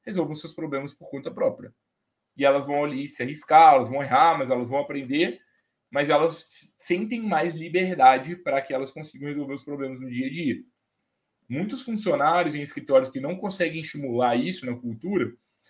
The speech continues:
eles acabam não resolvendo muitos problemas, porque simplesmente pelo fato que eles não sentem que eles têm a liberdade para resolver esses problemas. E aí acaba que, que a gente cria uma estrutura mais burocrática, que a gente precisa só dos sócios pra tomar a decisão, e aí eu vejo um problema, mas hoje, opa,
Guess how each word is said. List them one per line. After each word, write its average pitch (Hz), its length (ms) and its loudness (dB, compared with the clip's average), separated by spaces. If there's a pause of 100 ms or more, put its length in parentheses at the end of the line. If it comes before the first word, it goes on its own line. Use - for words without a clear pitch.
(160)
eles 151 160 -6
acabam 185 420 2
não 196 180 0
resolvendo 208 440 0
muitos 165 280 -8
problemas, 147 520 0
porque 196 500 -4
simplesmente 226 560 -6
pelo 196 160 -8
fato 190 240 0
que 185 60 -6
eles 180 100 -4
não 190 140 -6
sentem 202 320 -10
que 190 80 -8
eles 196 140 -8
têm 180 100 -2
a - 20 0
liberdade 165 680 2
para 127 120 -6
resolver 120 240 -2
esses 113 160 -8
problemas. 107 500 -8 (460)
E 139 60 2
aí 156 80 8
acaba 156 360 8
que, 175 300 -14
que 196 160 -6
a 190 60 0
gente 190 240 0
cria 180 140 -4
uma 180 120 0
estrutura 175 340 -4
mais 165 200 -2
burocrática, 147 800 2 (400)
que 139 60 -2
a - 20 -2
gente 147 240 -6
precisa 135 340 -8
só 147 220 0
dos 214 160 -4
sócios - 320 2
pra 160 100 -12
tomar 131 240 2
a 127 40 2
decisão, 196 540 -2 (400)
e 214 120 4
aí 180 120 8
eu 165 220 4
vejo 143 240 0
um 156 60 -8
problema, 214 440 0
mas 208 280 0
hoje, 214 280 0
opa, 214 540 -2